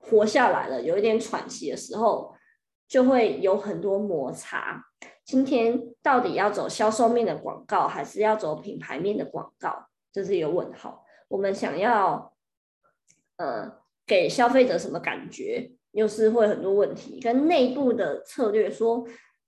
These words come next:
接下来的走向该怎么走，其实你都不确定这样子。所以当两个人会一直摩擦的时候，公司就会一下往这边走，一下往这边走，一下往这边走，一下往那边走，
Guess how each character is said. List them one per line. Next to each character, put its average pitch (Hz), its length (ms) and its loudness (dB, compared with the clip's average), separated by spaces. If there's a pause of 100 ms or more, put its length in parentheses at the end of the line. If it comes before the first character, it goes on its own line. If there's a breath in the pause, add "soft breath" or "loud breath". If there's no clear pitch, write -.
接 262 160 0
下 262 180 0
来 180 140 0
的 180 180 -4
走 180 300 -4
向 - 440 -4
该 190 140 -2
怎 190 140 -4
么 113 100 -10
走， - 400 -12
其 - 160 -10
实 180 140 -8
你 180 160 -4
都 151 480 -2 (560)
不 - 120 0
确 214 300 2
定 - 380 0
这 - 80 -12
样 - 200 -14
子。 - 220 -16 (300 soft breath)
所 240 160 6
以 226 400 2 (520)
当 269 280 0
两 - 180 0
个 156 140 -8
人 165 560 -6
会 247 180 4
一 220 100 -2
直 202 120 -2
摩 170 180 -4
擦 175 240 -2
的 - 60 -8
时 - 180 -18
候， - 400 -6 (220 loud breath)
公 208 180 2
司 202 160 -4
就 208 140 2
会 196 180 4
一 160 60 -2
下 196 220 -2
往 156 180 -6
这 156 80 -12
边 175 180 -6
走， - 160 -8
一 - 40 -8
下 175 140 -8
往 160 140 -8
这 160 80 -14
边 196 180 -6
走， 190 140 -8
一 - 60 -8
下 220 100 -6
往 208 220 -4
这 208 100 -4
边 208 220 -2
走， 220 160 -8
一 220 40 -12
下 220 120 2
往 - 180 -4
那 180 80 -4
边 220 200 6
走， - 240 -6